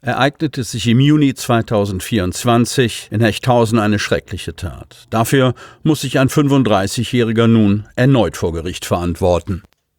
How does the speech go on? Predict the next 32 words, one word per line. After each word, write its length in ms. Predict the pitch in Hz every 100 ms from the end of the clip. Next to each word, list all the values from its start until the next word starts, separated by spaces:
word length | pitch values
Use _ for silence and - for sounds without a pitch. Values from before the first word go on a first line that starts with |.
| -
Dieses 340 | 117 104 117 117
Mal 300 | 120 135 160
stellte 460 | - 131 127 139
sich 300 | 113 104 -
nach 220 | 101 82 -
Zeugenaussagen 880 | - 120 120 127 123 - 131 127 135
die 100 | 127
Frage, 640 | - 113 113 127 139 143 - - -
in 140 | 113
welchem 380 | 127 123 - 120
psychischen 680 | - 180 175 113 - 104
Zustand 520 | - 127 117 - 120 120
er 200 | 107 110
zum 200 | 113 98
Tatzeitpunkt 800 | 131 92 - 85 76 90 85 101
war. 280 | 95 80 110 _ - - - -
Sie 160 | - 135
waren 180 | 180
gerade 360 | 190 151 151 139
mitten 280 | 139 170 147
in 120 | 135
einer 200 | 110 117
Verkehrskontrolle 920 | - - 127 123 - 123 110 101 90
in 80 | 85
Hechthausen, 720 | 101 92 - 92 87 71 76
als 320 | 71 73 - -
per 180 | 87
Funk 380 | - 139 127 113 - _ _ -
häusliche 480 | 127 135 127 110 104
Gewalt 540 | 113 123 123 - -
durchgegeben 600 | - 73 - 78 76 78 82
wurde. 480 | 82 87 78 82